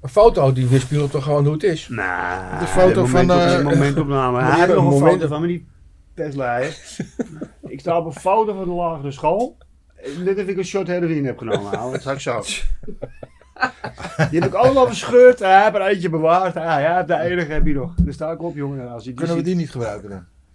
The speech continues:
Speaker 1: Ja, die blijft, die blijft in het archief.
Speaker 3: Oh, die
Speaker 1: Weet
Speaker 3: blijft
Speaker 1: je,
Speaker 3: in het
Speaker 1: ik bedoel,
Speaker 3: archief.
Speaker 2: Nee,
Speaker 1: sommige
Speaker 2: joh.
Speaker 1: dingen, ik,
Speaker 2: Oh, daar, nou.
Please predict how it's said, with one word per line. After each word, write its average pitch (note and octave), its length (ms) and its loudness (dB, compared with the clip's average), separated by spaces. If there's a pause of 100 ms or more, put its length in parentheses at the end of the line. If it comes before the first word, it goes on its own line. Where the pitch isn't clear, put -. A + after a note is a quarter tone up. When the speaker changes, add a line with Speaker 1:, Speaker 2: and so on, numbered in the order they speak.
(520)
Speaker 1:
Ja, - 240 -20
die F2+ 140 -16
blijft, G2+ 200 -10
die A#2 80 -6
blijft G2 240 -8
in F2+ 60 -18
het E2 80 -18
archief. F#2 300 -18
Speaker 3:
Oh, - 40 -14
die B2+ 80 -8
Speaker 1:
Weet B2+ 80 -4
Speaker 3:
blijft B2+ 200 -2
Speaker 1:
je, B2+ 60 2
Speaker 3:
in A#2 80 0
het A#2+ 80 -2
Speaker 1:
ik B2 80 0
bedoel, A#2 160 0
Speaker 3:
archief. G#2 220 -2
Speaker 2:
Nee, - 60 -6
Speaker 1:
sommige C3+ 320 2
Speaker 2:
joh. A#2 80 0
Speaker 1:
dingen, A#2 200 -4
ik, G#2 140 -10
Speaker 2:
Oh, A2 240 -8
daar, G2 260 -6
nou. F2 120 -12